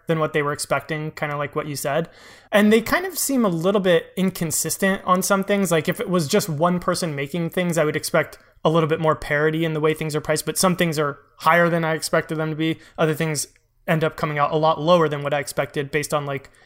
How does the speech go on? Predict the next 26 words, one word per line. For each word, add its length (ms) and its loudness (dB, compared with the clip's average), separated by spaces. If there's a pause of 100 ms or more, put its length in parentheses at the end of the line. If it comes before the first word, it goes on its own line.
how 160 6
I'm 140 0
adjusting 720 -2 (140)
to 120 2
what 180 2
I'm 120 -4
seeing. 360 -4 (720)
I 80 4
think 200 0
it's 140 0
a 60 -4
cool 300 0
idea. 600 2
Part 200 4
of 60 2
me 100 0
wonders 460 2
if 140 0
it's 180 0
one 200 2
of 80 2
those 160 4
ideas 360 2
that's 220 -4 (200)
cooler 640 4
in 520 -4